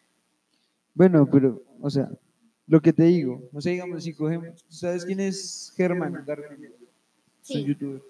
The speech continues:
Speaker 1: súper
Speaker 2: Sí.
Speaker 1: famoso. El tipo, si lo cogemos y le preguntamos, le decimos, al final de sus videos,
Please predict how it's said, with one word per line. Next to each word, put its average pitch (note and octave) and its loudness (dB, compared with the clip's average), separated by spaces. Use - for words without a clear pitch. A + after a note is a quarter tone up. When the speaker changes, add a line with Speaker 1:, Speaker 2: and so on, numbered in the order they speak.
Speaker 1:
súper C3+ -14
Speaker 2:
Sí. G3 -8
Speaker 1:
famoso. - -20
El D3+ -20
tipo, E3 -18
si - -6
lo E3+ 0
cogemos F3 0
y G3+ 6
le G3 6
preguntamos, D#3 4
le D3+ 10
decimos, D3 4
al E3+ 6
final F#3 2
de G#3 4
sus G#3 2
videos, D#3 -2